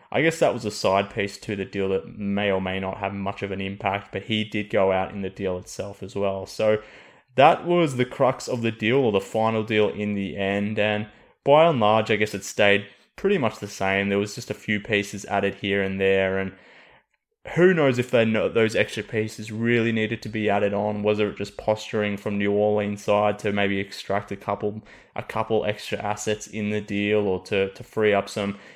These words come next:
extra cap space and roster space? There's probably a bit of that going on, and I guess the Bulls needing to trade Mirotic before the trade deadline, it wasn't really a situation where they could afford to keep Mirotic post this trade deadline.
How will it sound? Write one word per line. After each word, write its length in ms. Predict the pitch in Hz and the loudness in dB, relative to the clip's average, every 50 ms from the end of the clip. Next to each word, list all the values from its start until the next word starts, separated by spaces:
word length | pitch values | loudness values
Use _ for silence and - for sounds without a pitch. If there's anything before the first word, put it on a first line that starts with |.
| - - _ | -20 -12 _
extra 800 | 78 107 - - - - - 117 107 104 101 101 98 95 92 - - - _ | -2 -2 -2 -2 -8 -8 -2 0 2 2 4 4 2 2 0 -4 -10 -20 _
cap 280 | - - 107 101 107 - | -2 -2 -2 -2 -2 -8
space 480 | - - 120 110 104 104 104 - - | -6 -2 0 2 2 0 -2 -4 -6
and 160 | 104 101 104 101 | -6 -6 -2 0
roster 340 | 101 104 104 - - 104 | 0 0 -2 -4 -10 -12
space? 520 | 101 - - - 101 107 104 104 101 - - | -12 -12 -10 -6 -2 0 0 0 0 -4 -6
There's 180 | 120 107 110 | -8 -8 -8
probably 280 | - - 160 131 110 101 | -2 0 0 0 2 0
a 60 | 95 | -2
bit 160 | - - 95 | -2 -2 -4
of 120 | 101 95 98 | -4 -2 -2
that 200 | 95 98 - - | -2 -4 -2 -4
going 320 | 101 95 98 101 98 98 | -4 -4 -4 -6 -6 -6
on, 240 | 98 101 101 98 98 | -4 -4 -4 -2 -2
and 180 | 101 101 98 - - - - - - - - | -2 -4 -4 -6 -10 -18 -20 -20 -20 -8 -6
I 80 | 110 | -4
guess 240 | 107 107 110 107 - | 0 0 0 -2 -2
the 100 | - - | -4 -8
Bulls 560 | 107 - 113 107 104 104 104 104 107 104 - - - - - _ | -8 -4 -2 -2 0 0 0 -2 -4 -4 -8 -14 -18 -20 -20 _
needing 420 | - 110 123 127 123 127 131 123 117 | -4 0 2 4 4 4 2 0 -2
to 100 | - 113 | -4 -8
trade 380 | - - - 123 113 113 110 113 | -12 -4 0 2 2 2 2 2
Mirotic 440 | 117 113 110 107 - 117 101 - | 0 0 0 -2 -4 -10 -12 -8
before 400 | - 101 - - - 120 113 113 | -10 -10 -10 -6 -4 0 0 0
the 80 | 104 101 | 0 -2
trade 380 | - - - 107 104 101 101 104 | -4 -4 -2 0 2 2 0 0
deadline, 480 | - 107 104 104 110 104 101 101 98 | -2 -2 -2 0 0 0 0 0 0
it 80 | 95 101 | -2 -4
wasn't 260 | 113 113 113 87 98 | -4 -4 -4 -6 -4
really 240 | 104 107 107 107 104 | -2 0 2 2 0
a 40 | 101 | 0
situation 640 | - - - - 110 104 101 98 98 - - 104 101 | -4 -10 -8 -6 -2 0 0 0 0 -2 -6 -6 -4
where 120 | 98 101 | -4 -2
they 120 | 95 101 98 | -2 -4 -6
could 160 | - - 98 | -6 -6 -8
afford 340 | 101 - - - 101 98 - | -8 -6 -4 -4 -4 -4 -6
to 80 | - - | -10 -16
keep 360 | - - - 107 101 - 98 | -18 -10 -8 -8 -8 -6 -6
Mirotic 480 | 107 101 101 101 - - - - _ | -6 -6 -6 -6 -8 -14 -20 -18 _
post 340 | - - 135 127 127 127 - | -4 0 2 2 2 0 -4
this 140 | 123 120 - | -8 -10 -8
trade 400 | - - - 104 104 104 101 104 | -6 -2 2 2 2 2 0 -2
deadline. 560 | - 110 107 104 107 104 104 104 104 104 101 | -2 -2 -2 0 2 2 2 2 0 -2 -6